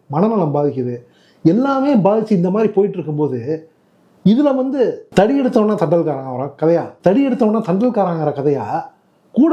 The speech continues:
ஒர்க் பண்ணிட்டு இருக்க ஃப்ரெண்ட்ஸோ, இல்ல வந்து கூட படிச்ச ஃப்ரெண்ட்ஸோ, எவனோ ஒருத்தன் ஏதோ ஒரு கர்மாந்திரம் முடிச்சவன், அவன் என்னன்னு பார்த்தாக்கா, அதாவது வந்து அட்வைஸ் பண்றேன்ற பேர்ல வந்து நீ வந்து ரொம்ப உடம்ப கெடுத்துக்கிற, இந்த மாதிரிலாம் இருந்ததுனாக்கா உன்னோட ஹெல்த் ரொம்ப ஸ்பாயில் ஆயிடும்.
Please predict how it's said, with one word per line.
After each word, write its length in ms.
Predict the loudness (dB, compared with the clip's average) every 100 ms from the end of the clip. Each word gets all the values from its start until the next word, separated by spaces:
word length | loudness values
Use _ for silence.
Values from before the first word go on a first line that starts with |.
| 2 2
ஒர்க் 180 | 2 4
பண்ணிட்டு 240 | 2 4
இருக்க 160 | 2 2
ஃப்ரெண்ட்ஸோ, 360 | 2 0 2 0 -2 -8 _ _ 0
இல்ல 140 | 2 2
வந்து 260 | 0 0 -2 -4 -18 _ _ _ 0
கூட 160 | 0
படிச்ச 320 | 0 -2 -2 -4
ஃப்ரெண்ட்ஸோ, 380 | -4 -4 -4 -4 -2
எவனோ 300 | -2 0 2 0
ஒருத்தன் 360 | 0 -4 -12 -16 _ _ _
ஏதோ 120 | 2 2
ஒரு 120 | 0
கர்மாந்திரம் 440 | -4 -6 -6 -6 -6
முடிச்சவன், 360 | -6 -8 -10 -14 _ _ _ _
அவன் 160 | 0 2
என்னன்னு 200 | 2 0
பார்த்தாக்கா, 280 | 0 2 0 0
அதாவது 280 | 2 2 0
வந்து 240 | 0 0 0 0 -4 -10 _
அட்வைஸ் 400 | -2 2 2 0
பண்றேன்ற 420 | 0 0 0 0 0
பேர்ல 280 | 0 0 -2
வந்து 180 | -2 -2
நீ 100 | 2 2
வந்து 200 | 2 2
ரொம்ப 180 | 2 0
உடம்ப 240 | 0 -4
கெடுத்துக்கிற, 340 | -6 -8 -10 -10 -2
இந்த 140 | 0
மாதிரிலாம் 280 | 0 0 -2
இருந்ததுனாக்கா 380 | -2 -2 0 0
உன்னோட 160 | 0 0
ஹெல்த் 260 | 0 0
ரொம்ப 120 | 0
ஸ்பாயில் 320 | -2 0 0 0
ஆயிடும். 240 | -4 -8